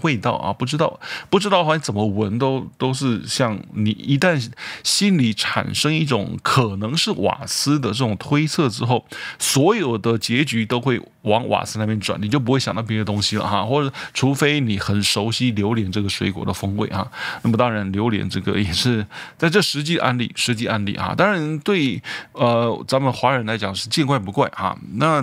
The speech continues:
这一次的榴莲在德国也是在亚洲超市找到，所以，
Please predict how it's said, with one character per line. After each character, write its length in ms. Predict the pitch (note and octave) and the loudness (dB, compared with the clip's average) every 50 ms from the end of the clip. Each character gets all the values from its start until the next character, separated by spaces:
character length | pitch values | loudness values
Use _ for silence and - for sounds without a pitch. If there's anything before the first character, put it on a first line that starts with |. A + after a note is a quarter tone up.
| A#2+ A2+ A2 | 0 -2 -2
这 180 | G#2 - F#3 | 0 0 2
一 120 | E3 C#3 B2 | 2 2 2
次 160 | - - D#3 | 0 -2 0
的 140 | C#3 A#2+ A2 | 0 0 0
榴 240 | G2 G2+ G2 B2 D3+ | 0 0 0 0 0
莲 220 | C#3+ A2+ G2+ G#2 | 0 0 -2 0
在 140 | G#2 B2+ A2+ | 0 -2 -2
德 240 | - - G#2 C3+ D3 | 0 0 -2 -2 0
国 300 | A#2 G2+ G2 G#2 F#2 - | 0 0 -2 -2 -2 -2
也 200 | - G2+ G2 F#2 | -2 -2 0 0
是 460 | F#2+ - - - D3+ C#3 B2+ A#2 - - - - - - - | 0 0 0 2 2 2 2 2 0 -2 -8 -12 -12 -12 -2
在 220 | - - A2+ G2 - | 0 0 0 2 2
亚 220 | B2+ B2+ A2 F#2+ F2+ | 0 0 0 0 -2
洲 160 | - B2 B2+ | -2 -2 -2
超 280 | B2 - - A#2 A2 G#2+ | -2 -2 -2 -2 0 0
市 180 | - - G2+ | -2 -4 -4
找 180 | F2 - C2 D2+ | -4 -4 -4 -2
到， 100 | D#2 G#2+ | -2 2
所 140 | B2+ F3 F3 | 2 2 2
以， 80 | D3 | 0